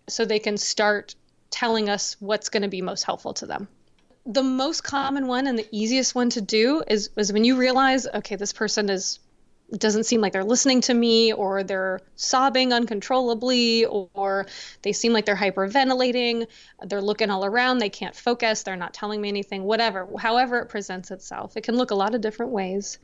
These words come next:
but they're not, they're not getting their message to you. They're not answering your questions. So the first thing you can do is just say, "Okay, I see you're upset.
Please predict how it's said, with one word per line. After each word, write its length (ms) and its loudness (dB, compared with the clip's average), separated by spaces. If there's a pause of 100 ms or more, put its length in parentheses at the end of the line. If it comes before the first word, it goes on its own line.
(100)
but 120 0
they're 120 6
not, 280 4
they're 100 4
not 200 4
getting 160 4
their 100 4
message 440 -2
to 100 -10
you. 340 -6
They're 120 -4
not 160 0
answering 260 0
your 100 -8
questions. 460 -2
So 260 2 (320)
the 80 -10
first 280 2
thing 160 4
you 100 4
can 180 0
do 240 2
is 140 0
just 200 -4
say, 340 -2
"Okay, 420 -2 (300)
I 60 -12
see 180 -8
you're 120 2
upset. 480 2